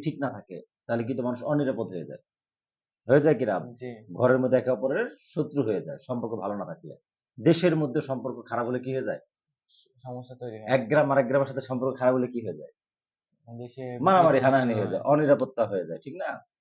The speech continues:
Speaker 1: তারপর এক দেশ আরেক দেশের সাথে
Speaker 2: এটা হলো হচ্ছে, আহ,
Speaker 1: সবই অস-, অনিরাপত্তা। তাহলে সম্পর্কটা খুবই প্রয়োজন, এটা আমাদের নিরাপত্তা দেয়। আর এই সম্পর্ক নষ্ট হলে আমরা অনিরাপত্তা ভোগ করি বা অনিরাপদ হয়ে যাই। সমর্থন,
Speaker 2: হয়ে যাই।
Speaker 1: মানসিক প্রশান্তি দেয়।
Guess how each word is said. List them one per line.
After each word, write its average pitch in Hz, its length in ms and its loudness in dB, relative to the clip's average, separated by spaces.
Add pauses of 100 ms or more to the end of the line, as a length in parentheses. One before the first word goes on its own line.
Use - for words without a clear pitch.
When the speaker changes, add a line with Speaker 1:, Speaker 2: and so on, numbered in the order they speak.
(340)
Speaker 1:
তারপর 107 260 2
এক 131 200 4
দেশ 147 180 2
আরেক 135 180 2
দেশের 131 180 -4
সাথে 139 240 -8 (840)
Speaker 2:
এটা 117 200 -16
হলো 123 260 -12
হচ্ছে, 117 320 -14
আহ, 113 180 -10 (520)
Speaker 1:
সবই 170 280 4
অস-, 123 320 4
অনিরাপত্তা। 120 640 0 (460)
তাহলে 185 200 4
সম্পর্কটা 151 640 0
খুবই 175 340 -4
প্রয়োজন, 90 420 -4
এটা 151 320 0
আমাদের 135 260 0
নিরাপত্তা 147 480 2
দেয়। - 220 -12 (200)
আর 107 120 -8
এই 110 60 -4
সম্পর্ক 120 380 -8
নষ্ট 139 280 -4
হলে 190 340 -2 (340)
আমরা 117 220 -2
অনিরাপত্তা 107 720 -2
ভোগ 104 280 -8
করি 160 160 0
বা 127 120 2
অনিরাপদ 98 400 2
হয়ে 87 100 -4
যাই। 82 100 -10
সমর্থন, 127 360 2
Speaker 2:
হয়ে 120 100 0
যাই। 110 80 -4
Speaker 1:
মানসিক 117 340 -2
প্রশান্তি 95 380 -6
দেয়। 110 180 -4